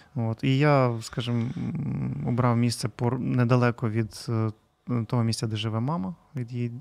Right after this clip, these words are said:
від її дому. От, е, але, тим не менше, потім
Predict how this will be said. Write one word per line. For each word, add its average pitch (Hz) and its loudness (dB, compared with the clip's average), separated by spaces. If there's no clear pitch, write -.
від 117 -6
її 123 -2
дому. 120 0
От, 110 -2
е, - -8
але, 143 2
тим 147 -2
не 139 2
менше, 135 0
потім 113 -4